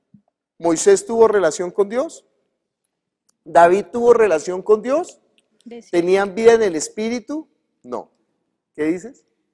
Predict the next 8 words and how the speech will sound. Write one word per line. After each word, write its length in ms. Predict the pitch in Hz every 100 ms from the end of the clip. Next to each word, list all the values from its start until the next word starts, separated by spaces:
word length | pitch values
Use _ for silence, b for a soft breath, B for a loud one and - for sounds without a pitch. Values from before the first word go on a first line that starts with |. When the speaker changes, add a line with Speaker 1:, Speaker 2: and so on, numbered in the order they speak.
| _ _ _ _
Speaker 2:
Orar. 460 | 240 220 226 269 _ _ _ _ _
Speaker 1:
Orar. 500 | 170 175 196 147 - - _ _ _ 214
¿Israel 540 | 202 180 185 196 226
oró? 760 | 233 269 339 - _ _ _ -
¿Jacob 520 | 196 180 220 233 226
oró? 580 | 220 220 262 330 - _ _ _ _ _
¿Esaú 500 | 190 196 202 196 240
oró? 480 | 233 233 269 339 -